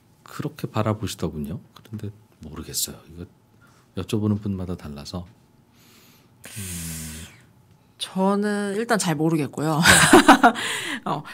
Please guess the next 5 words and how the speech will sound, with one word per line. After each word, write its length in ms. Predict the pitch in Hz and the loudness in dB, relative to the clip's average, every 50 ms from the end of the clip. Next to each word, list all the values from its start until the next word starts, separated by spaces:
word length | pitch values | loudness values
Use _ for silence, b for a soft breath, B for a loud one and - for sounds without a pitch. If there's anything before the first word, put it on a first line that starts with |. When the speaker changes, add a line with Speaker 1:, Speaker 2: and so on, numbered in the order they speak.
| B - | B 2
Speaker 2:
그런 320 | - 220 214 247 294 330 | 6 8 8 8 8 8
생각은 440 | 330 359 330 311 285 262 208 202 196 | 4 2 6 6 6 6 6 6 4
해봤어요. 460 | 190 180 175 165 - - - - - - - - 170 b b b b b b b b b b b b | 4 4 2 0 0 -2 -6 -6 -6 -8 -10 -12 -16 b b b b b b b b b b b b
그 280 | - - 156 170 165 160 | -6 -2 0 0 2 2
유가가 960 | 156 170 165 170 - - 214 208 202 180 180 170 175 175 175 175 175 170 175 | 2 0 0 0 4 6 6 6 6 6 4 4 4 4 4 4 2 2 0